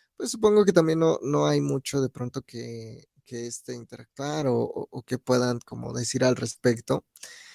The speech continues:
Pero bueno, de pronto, pues, est-, estaría padre, pues, atraer a, a ese tipo de público, ¿no? Tal vez, no sé, con la sección de guitarra o con alguna otra sección, pues, ¿por qué no de pronto también abrir la, la posibilidad a que conozcan un poco más de este mundo, ¿no? Eso estaría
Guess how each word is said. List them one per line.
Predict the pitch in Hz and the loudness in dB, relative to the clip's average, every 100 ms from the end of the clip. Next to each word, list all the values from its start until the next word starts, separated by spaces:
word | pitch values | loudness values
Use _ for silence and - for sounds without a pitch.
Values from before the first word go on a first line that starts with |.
| _ - | _ 10
Pero | 175 | 12
bueno, | 262 330 190 - _ _ - _ - | 12 10 8 2 _ _ -20 _ -12
de | 160 147 147 | 4 6 6
pronto, | 170 180 - | 6 4 6
pues, | 208 175 - | 8 8 6
est-, | - - - | -2 -4 -4
estaría | 143 143 139 139 139 | 0 2 6 6 6
padre, | 147 127 127 131 | 6 6 6 2
pues, | - - | -4 -6
atraer | 117 - 120 123 | -4 2 4 4
a, | 123 - | 2 0
a | 117 123 | -2 -2
ese | 120 135 | -2 -2
tipo | - 131 135 | -6 6 8
de | 123 | 8
público, | 123 117 113 - 117 | 4 2 0 0 2
¿no? | 147 | 6
Tal | 147 139 | 8 8
vez, | 131 - - - - - | 6 4 -8 -20 -6 2
no | |
sé, | 127 190 214 | 8 10 10
con | 165 127 | 10 8
la | |
sección | 123 120 123 | 6 2 2
de | 117 | 2
guitarra | 139 - 147 160 151 135 | 4 6 8 8 8 6
o | |
con | 131 117 | 4 4
alguna | 117 131 135 | 6 6 6
otra | 135 | 4
sección, | 120 117 - 117 | -2 -4 -2 -2
pues, | 131 123 | -2 -4
¿por | - - | -8 -16
qué | 123 | -14
no | 117 117 | -10 -10
de | 117 | -8
pronto | 113 113 123 120 | -10 -2 0 2
también | 113 120 127 | 2 4 4
abrir | 127 123 117 | 8 8 8
la, | 120 117 113 - - - - | 8 6 4 -4 -20 -20 4
la | 123 120 | 6 8
posibilidad | 127 135 127 123 127 139 | 8 10 12 12 12 8
a | |
que | 135 117 | 4 -4
conozcan | - 127 131 156 - 131 127 | 2 6 8 8 8 6 6
un | 127 | 6
poco | 123 123 | 4 4
más | 120 117 | 0 0
de | 117 | 0
este | 113 120 | -2 -2
mundo, | 113 110 113 | -4 -4 -2
¿no? | 117 | -2
Eso | 123 123 | -2 -4
estaría | - 117 117 | -6 -12 -12